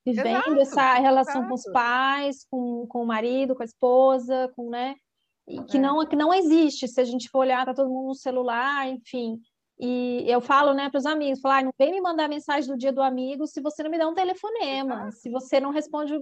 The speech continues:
Speaker 1: sabe? Não vou nem falar responder mensagem, que eu às vezes não respondo. <laughs> Mas eu não respondo, mas eu ligo, né? Eu me faço presente
Speaker 2: É,
Speaker 1: na
Speaker 2: ma-,
Speaker 1: vida das
Speaker 2: mas eu acho que,
Speaker 1: pessoas.
Speaker 2: assim, é, exatamente, cê, cê falou muito bem, assim. Então, é,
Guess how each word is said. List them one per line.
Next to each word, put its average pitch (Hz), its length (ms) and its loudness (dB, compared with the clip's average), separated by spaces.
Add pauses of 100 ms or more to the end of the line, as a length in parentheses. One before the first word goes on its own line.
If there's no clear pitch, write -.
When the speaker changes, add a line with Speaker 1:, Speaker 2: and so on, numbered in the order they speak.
(100)
Speaker 1:
sabe? 277 380 0
Não 254 80 -4
vou 277 80 -4
nem 370 120 -4
falar 349 180 -4
responder 269 260 -8
mensagem, 254 460 -2
que 277 100 -8
eu 269 80 -2
às 262 80 -4
vezes 254 160 -8
não 262 80 -10
respondo. 302 420 -6 (260)
<laughs> - 300 -12
Mas 330 200 4
eu 359 80 6
não 392 80 4
respondo, 381 440 4
mas 359 180 6
eu 381 100 6
ligo, 330 460 6
né? 285 260 0
Eu 294 60 0
me 311 140 0
faço 320 320 0
presente 311 500 0
Speaker 2:
É, 330 220 -8
Speaker 1:
na 269 60 -10
Speaker 2:
ma-, 311 100 -8
Speaker 1:
vida 311 140 -4
das 262 160 -2
Speaker 2:
mas 254 80 -8
eu 269 80 -2
acho 269 180 -2
que, 240 80 -4
Speaker 1:
pessoas. - 0 -
Speaker 2:
assim, 240 280 -10 (640)
é, 214 300 -10
exatamente, 240 640 -8
cê, 226 340 -12
cê 226 180 -14
falou 233 240 -14
muito 240 280 -16
bem, 214 260 -12
assim. 170 580 -20
Então, 202 760 -20 (560)
é, 175 540 -18